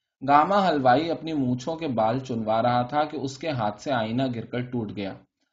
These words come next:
اور ایک سیر دودھ کے پیسے نائی کو بطور قیمت دینا پڑے۔ اسے یہ بھی معلوم تھا کہ دو اپلوں پر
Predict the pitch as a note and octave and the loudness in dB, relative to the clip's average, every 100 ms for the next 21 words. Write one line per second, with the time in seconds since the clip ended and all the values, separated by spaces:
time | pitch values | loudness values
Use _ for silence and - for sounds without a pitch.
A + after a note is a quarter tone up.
0 | _ - D#3+ - D#3+ G#3 G3+ - E3+ E3 | _ 0 2 2 2 2 0 -2 -2 0
1 | C3+ D3 F3 - D#3+ A#2 A2 C3 C3 A2+ | 2 2 0 -6 -2 -2 -2 -2 0 2
2 | A#2+ D#3 D3 D#3+ C3 A#2 A#2+ C#3 B2+ G#2 | 2 2 -2 -2 -2 0 0 0 -4 -4
3 | A#2+ C3 B2+ A#2+ G#2 G#2 G#2 - _ _ | -4 -2 0 -2 -4 -8 -10 -14 _ _
4 | _ - E3+ A3 A3 F#3+ E3+ A3 G3 D3 | _ -12 -2 0 2 2 2 2 4 4
5 | C#3 C3 C3+ D3 D#3+ C#3 E3 - B2 B2 | 4 2 0 0 -2 -2 0 -2 -2 0
6 | D3+ C3 A#2 | 0 0 -2